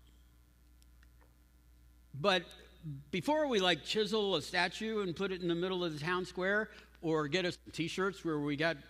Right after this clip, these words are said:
Samson flexing for us, that's not what the author wants us to know about his character.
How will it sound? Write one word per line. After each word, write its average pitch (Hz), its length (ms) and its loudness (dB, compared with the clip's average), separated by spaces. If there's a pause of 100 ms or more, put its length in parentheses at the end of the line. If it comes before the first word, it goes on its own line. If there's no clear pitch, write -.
Samson 160 480 0
flexing 190 480 -2
for 262 300 0
us, 277 200 -4 (1200)
that's 214 320 2
not 233 200 -2
what 202 160 -2
the 180 100 -2
author 175 320 0
wants 151 300 -2
us 156 140 -6
to 143 100 -4
know 139 180 0
about 123 280 -2
his 110 120 -12
character. 110 380 -8